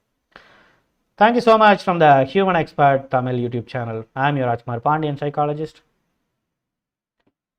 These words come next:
தெளிவா இருங்க, வாழ்க்கையில அடுத்த இடத்துக்கு போங்க.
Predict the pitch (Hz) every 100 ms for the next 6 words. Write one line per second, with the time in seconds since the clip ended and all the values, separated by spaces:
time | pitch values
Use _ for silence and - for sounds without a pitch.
0 | _ - 147 165 170 160 160 160 196 247
1 | 240 _ _ _ _ _ _ _ _ _
2 | - 147 147 135 120 120 123 120 107